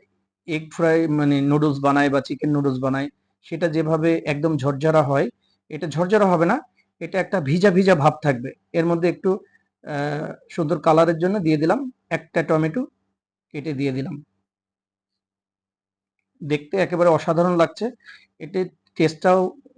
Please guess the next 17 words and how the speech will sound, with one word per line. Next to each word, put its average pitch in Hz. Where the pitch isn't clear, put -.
আহ, 156
খুবই, 175
মানে 196
ডিফারেন্স 190
একটা 180
টেস্ট, 131
খুবই 175
মজার 151
একটা 160
টেস্ট। 147
So -
গাইস, 165
বানিয়ে 165
দেখলাম 160
একদম 151
ডিফারেন্স 180
স্বাদে, 170